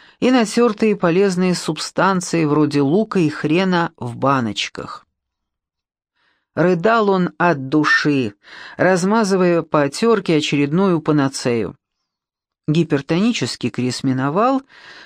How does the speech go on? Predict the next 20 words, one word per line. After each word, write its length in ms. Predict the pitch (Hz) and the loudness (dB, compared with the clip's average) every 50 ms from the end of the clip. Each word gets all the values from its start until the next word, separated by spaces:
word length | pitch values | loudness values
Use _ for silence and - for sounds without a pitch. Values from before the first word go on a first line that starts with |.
| - _ - | -20 _ -4
за 140 | - 185 208 | 0 0 2
ним 160 | 233 247 220 | 2 2 2
последовало 640 | - 180 175 - 180 180 170 160 156 156 156 151 | 2 0 0 2 0 0 2 2 2 2 2 2
обострение 720 | 147 147 147 151 147 - - 147 151 147 143 139 139 139 139 | 2 2 0 -2 -2 -2 -2 0 2 2 2 2 2 2 2
невралгии. 1000 | 139 143 151 139 135 135 131 135 135 135 135 165 208 233 240 240 233 233 226 220 - _ _ _ _ _ _ _ _ _ _ _ - | 2 2 2 2 2 2 2 2 0 0 -2 0 0 0 0 0 0 0 0 -2 -4 _ _ _ _ _ _ _ _ _ _ _ -4
Витенька 640 | 151 151 196 220 226 214 - 208 196 175 - 175 160 | -2 0 2 2 0 0 -2 -2 -2 -2 0 0 0
исправно 720 | 151 151 - - 151 156 160 180 202 202 185 180 165 156 | 0 -2 -4 -2 0 2 2 2 2 2 2 0 0 2
умащивал 760 | 147 143 151 151 165 190 190 180 - - - 147 147 143 143 | 2 2 2 2 2 2 0 0 -2 -2 -2 0 0 0 0
маменькину 760 | 143 143 151 180 190 175 160 156 151 147 - 151 143 143 135 | 0 0 0 2 2 2 0 0 -2 -2 -2 -2 -2 -2 -2
поясницу 880 | 131 - 147 139 131 131 - - 151 165 196 202 185 - - - 175 165 | -2 -2 -2 -2 -2 -2 -4 -4 -2 -2 -2 -2 -4 -6 -4 -2 0 0
змеиным 720 | 151 147 147 151 147 147 170 208 220 214 208 208 196 185 - - - - - - | 0 0 0 2 2 2 2 2 0 0 0 0 -2 -4 -6 -10 -16 -20 -12 -6
и 80 | - 147 | -4 -4
пчелиным 520 | - - - 165 160 190 208 180 156 143 | -4 -2 -2 0 2 2 2 2 2 2
ядом, 640 | 135 131 160 185 208 233 233 202 214 214 208 202 - - - - - _ _ _ _ _ _ _ _ _ _ - | 2 2 2 2 2 2 2 2 2 0 0 -2 -4 -8 -20 -20 -20 _ _ _ _ _ _ _ _ _ _ -4
но 640 | - 151 165 175 170 165 160 156 151 147 147 - - - - | 0 2 2 4 4 2 2 2 0 0 -2 -6 -10 -14 -8
ее 360 | - 147 151 139 143 185 208 | -4 0 0 0 2 2 2
не 160 | 220 214 185 151 | 2 2 0 0
брал 320 | 127 131 156 175 185 175 | 2 2 2 2 2 0
даже 400 | 156 139 143 147 151 - 160 160 | -2 -2 -2 -2 0 -2 -2 -4
скипетар. 760 | 156 - - - 156 151 - 139 - - 107 101 - - - | -4 -6 -8 -8 -8 -6 -6 -6 -6 -4 -4 -4 -4 -6 -8